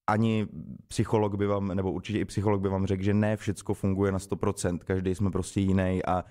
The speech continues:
já se nemůžu spolehnout na to, že, eh, vy budete reagovat na ten podnět můj psychologický přesně tak, jak chci. Ale dá se v tom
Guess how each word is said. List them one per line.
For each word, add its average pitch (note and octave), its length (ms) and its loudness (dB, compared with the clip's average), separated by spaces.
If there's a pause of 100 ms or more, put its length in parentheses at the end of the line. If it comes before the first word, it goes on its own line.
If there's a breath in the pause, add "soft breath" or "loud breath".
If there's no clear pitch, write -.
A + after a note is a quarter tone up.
(160 loud breath)
já G2 80 2
se F#2 140 0
nemůžu F#2+ 220 0
spolehnout F#2 540 0
na F#2 120 2
to, F#2 180 0
že, F2+ 300 0 (380 soft breath)
eh, F2+ 40 4 (680)
vy F#2 140 2
budete F2+ 280 0
reagovat F2 580 -2
na F2 180 -2
ten F2+ 260 0
podnět F#2 420 0
můj F#2 180 2
psychologický F2+ 640 -2
přesně F#2 300 -2
tak, F#2 140 -2
jak F2 120 -2
chci. - 260 -6 (540 loud breath)
Ale A2+ 400 4
dá G#2+ 240 -2
se A#2+ 140 -4
v - 80 -6
tom A2+ 380 0